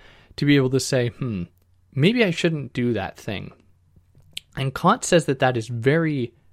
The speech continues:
mysterious, because if we were as humans purely determined by cause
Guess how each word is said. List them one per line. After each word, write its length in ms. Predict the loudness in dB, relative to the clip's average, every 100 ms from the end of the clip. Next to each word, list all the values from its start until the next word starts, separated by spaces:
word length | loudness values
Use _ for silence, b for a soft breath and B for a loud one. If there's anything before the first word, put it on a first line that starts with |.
| _
mysterious, 840 | -8 -2 0 0 -2 -10 -16 -18 b b b b
because 280 | 0 2 2
if 100 | -2
we 320 | -4 -2 0
were 320 | 2 2 2
as 200 | 0 0
humans 460 | 0 0 -2 -8 -14 _ _ _ _ _ -20 _ _ _ _ -20 -20 -14
purely 500 | -2 4 4 4 2
determined 720 | 0 -4 -4 -2 0 -2 -2
by 140 | -4
cause 600 | -4 -10 -4 -2 -2 -4